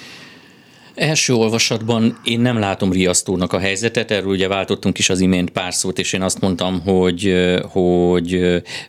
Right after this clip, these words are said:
biztosan minden törekvésből, minden próbálkozásból lehet, ö, rossz dolog, és lehet jó dolog. Én ebben nem látom azt, hogy ez, ö, hogy ez egy, ö,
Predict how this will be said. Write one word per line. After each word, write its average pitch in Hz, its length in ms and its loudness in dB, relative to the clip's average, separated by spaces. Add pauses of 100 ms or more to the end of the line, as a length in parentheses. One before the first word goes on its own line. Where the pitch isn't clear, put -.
(140)
biztosan 113 580 -2
minden 95 600 2
törekvésből, 92 640 -2
minden 95 280 2
próbálkozásból 90 1300 0
lehet, 92 440 -2
ö, 87 360 0 (240)
rossz 107 260 0
dolog, 113 380 0
és - 160 -2
lehet 90 260 -4
jó 92 180 2
dolog. 82 320 2 (360)
Én 113 240 -2
ebben 101 260 0
nem 98 180 0
látom 87 340 0
azt, 85 240 0
hogy 85 240 -4
ez, 80 320 0
ö, 85 260 2
hogy 90 200 -2
ez 82 140 0
egy, 80 360 0
ö, 82 160 0